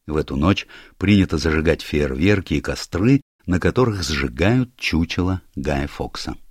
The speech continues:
А то и получить аффлюксион де патрина — воспаление легких. Под недовольное ворчание Пуаро мы направили наши стопы к дому. Громкий треск долетел до нас с набережной,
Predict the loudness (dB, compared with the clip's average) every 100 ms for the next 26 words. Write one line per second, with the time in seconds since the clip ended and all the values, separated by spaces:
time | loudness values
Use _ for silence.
0 | _ -2 -2 0 2 4 4 4 4 6
1 | 4 2 2 4 4 0 -2 0 0 0
2 | 2 2 2 -2 2 4 6 4 4 0
3 | 0 2 4 4 2 0 -6 -20 -20 -20
4 | _ _ -12 -6 -2 0 2 2 0 -4
5 | -4 -2 -2 -4 -8 -8 -8 -8 -10 -12
6 | -16 -20 -20 -20 -10 -6 -2 0 2 4
7 | 4 4 2 -2 -2 0 0 -2 -6 -4
8 | 0 0 -2 -20 -20 _ _ _ -4 -2
9 | -2 0 2 2 2 0 -2 -2 -4 -6
10 | -2 -2 0 -2 -2 -4 -2 -2 -4 -6
11 | _ _ _ _ _ -4 4 4 4 0
12 | 2 2 2 0 -2 0 2 2 2 2
13 | 0 -2 -6 -12 _ -8 -2 0 0 0
14 | 2 4 2